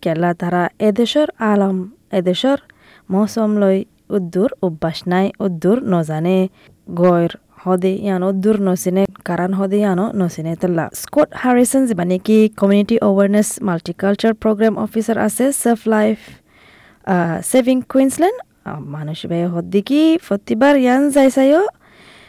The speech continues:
যে বীজ মানে যে দরজার হাসা আছে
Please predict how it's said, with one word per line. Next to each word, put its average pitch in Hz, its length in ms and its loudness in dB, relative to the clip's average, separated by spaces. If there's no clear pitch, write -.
যে 208 280 4
বীজ 214 320 0
মানে 220 220 2
যে 202 200 2
দরজার 196 440 2
হাসা 196 340 -2
আছে 220 240 2